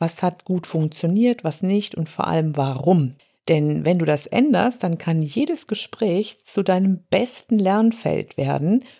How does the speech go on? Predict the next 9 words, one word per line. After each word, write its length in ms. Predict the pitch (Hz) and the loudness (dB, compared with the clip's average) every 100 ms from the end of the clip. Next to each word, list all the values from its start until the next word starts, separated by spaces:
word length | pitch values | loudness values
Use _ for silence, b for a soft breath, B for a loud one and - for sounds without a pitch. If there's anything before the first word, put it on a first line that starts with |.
| B B - | B B -4
Und 180 | 175 | 0
genau 300 | 180 170 220 | 0 2 2
das 200 | 247 233 | 2 0
schauen 300 | - 185 190 | 0 0 0
wir 180 | 175 165 | 0 -2
uns 220 | - 160 | -2 -4
jetzt 220 | 165 - 147 | -6 -6 -8
heute 320 | 143 - - | -6 -8 -8
an. 200 | - | -12